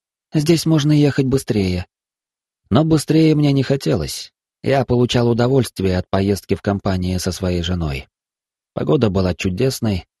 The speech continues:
стояло настоящее бабье лето. Мы остановились возле кафе. Кристина выпила латте, а я набросился на горячий бутерброд.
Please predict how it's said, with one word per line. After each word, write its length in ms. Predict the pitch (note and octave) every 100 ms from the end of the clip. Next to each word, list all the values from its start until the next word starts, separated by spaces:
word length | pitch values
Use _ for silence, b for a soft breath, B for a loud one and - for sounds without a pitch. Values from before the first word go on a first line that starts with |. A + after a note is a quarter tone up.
| -
стояло 440 | - F#2+ B2+ C3
настоящее 720 | A#2 G#2+ A#2+ C#3 C#3 - B2+
бабье 400 | A2+ G2 F2+ F#2+
лето. 420 | F2 D2 - - _ _ _ _ _ _ _ _ _ -
Мы 140 | D#3
остановились 600 | C#3+ C#3 C#3+ C#3+ C#3+ C3
возле 280 | A#2 A2 G#2
кафе. 500 | G#2 G2 - D2 C#2 _ _ _ _ -
Кристина 540 | G2 G2 - B2 A2
выпила 340 | G#2 G2+ G2
латте, 540 | F#2 F#2 - - A2+ A2+ _ _ _
а 100 | -
я 140 | A2+ D3
набросился 600 | C#3 A2+ C3 C3 A#2+ A#2+
на 140 | A#2
горячий 420 | G#2+ G2+ G2 - G2
бутерброд. 680 | F2 F#2 E2+ D#2+ C2+ -